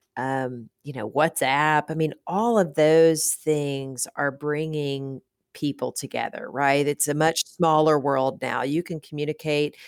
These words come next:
you can buy something from Sweden if you want to. I mean, it, you know, that, that, it's kind of like the e-commerce thing. Before, you used to have to travel somewhere to buy something special from that place. And now you can pull it up on Amazon, figure out a way to get it and, and order it.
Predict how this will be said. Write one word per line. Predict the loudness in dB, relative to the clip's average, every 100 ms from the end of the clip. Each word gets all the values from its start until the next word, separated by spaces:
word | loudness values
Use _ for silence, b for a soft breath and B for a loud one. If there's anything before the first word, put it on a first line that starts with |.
| B
you | -2
can | 0
buy | 2 2
something | 0 -2 -4 -4
from | -6 -4
Sweden | -4 0 -2 -2 -8
if | -10 -8
you | -6
want | -6 -6 -8
to. | -6 -4
I | -4
mean, | -2
it, | -2 -4 B B B B
you | 2
know, | 4
that, | 4 2 0
that, | -2 -4 _ _ -4
it's | 0 0
kind | 0 0
of | 2
like | 0
the | 0 -4
e-commerce | -2 -2 0 -2 -4
thing. | -6 -6
Before, | -6 0 2 2
you | 2
used | 0 -2 -4
to |
have | -8 -10
to |
travel | -4 0 0 0
somewhere | -4 -4 -6 -8 -8
to |
buy | -2 0 0 -2 -8 b b
something | -8 -6 -4 -6 -6
special | -4 -2 -2 -6 -8
from | -8 -10
that | -10 -14
place. | _ -6 -4 -6 -8
And | -8
now | -4 -2
you | -2 -2 -6
can | -10 -12 _ _ _ _ -6
pull | 0 2
it |
up | 2
on | 0 -2
Amazon, | -2 0 0 0 0 -2 -4 -8 -8
figure | -2 2
out | 2
a |
way | 2 0
to |
get | 0 2
it | 2 0
and, | -6 -10 -12 -18 _ -10
and | -4
order | -2 0
it. | -2 -6